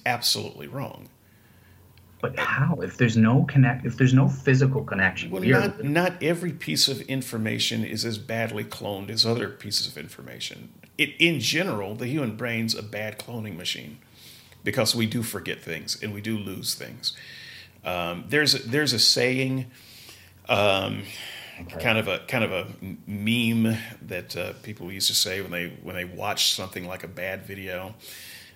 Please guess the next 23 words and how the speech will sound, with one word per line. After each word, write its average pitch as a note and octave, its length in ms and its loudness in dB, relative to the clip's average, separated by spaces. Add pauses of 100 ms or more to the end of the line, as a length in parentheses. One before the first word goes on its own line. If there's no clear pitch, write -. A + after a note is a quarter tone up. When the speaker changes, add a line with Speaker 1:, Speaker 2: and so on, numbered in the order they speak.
Speaker 1:
uh, E2+ 380 -6
or D#2 100 -8
see G#2 220 2
something F2 320 0
awful, E2+ 320 -4
they F2+ 120 -6
say, F2 340 2
"Every, C3 340 2
every A#2+ 200 0
time G#2 380 -2
I F#2 100 -4
watch F2+ 380 -4
that, F2 260 -6
a - 40 -14
puppy - 320 -6
dies." C#2 460 -6 (920)
And G2+ 240 2
what C3+ 160 2
they A2+ 140 4
mean A2+ 540 2 (140)
is A2+ 560 2 (600)
a B2 100 2
memory A2+ 720 2